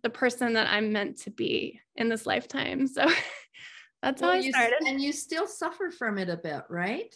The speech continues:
Speaker 1: I do. So it, um, I gradually got better to the point where I can walk and I can do some yoga.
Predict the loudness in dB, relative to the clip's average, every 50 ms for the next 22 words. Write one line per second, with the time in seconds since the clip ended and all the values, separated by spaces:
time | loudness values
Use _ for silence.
0 | _ _ 2 4 4 4 2 2 2 6 6 8 6 6 4 2 2 4 6 6
1 | 6 4 2 -4 _ _ 0 2 2 2 0 -2 0 0 0 -2 -4 -2 2 4
2 | 4 4 4 0 -4 0 2 2 4 4 2 2 2 0 0 0 0 2 2 2
3 | 2 2 0 0 0 2 2 2 0 -2 -4 -10 -12 -12 -6 -4 -4 -2 0 2
4 | 2 2 2 0 -2 -6 -4 0 2 4 6 6 6 6 4 0 0 -2 -6 -6
5 | -6 -6 -4 -4 -4 -2 -2 -4 -4 -6 -10 _ -2 4 6 6 8 8 8 6
6 | 6 6 4 4 4 4 4 2 0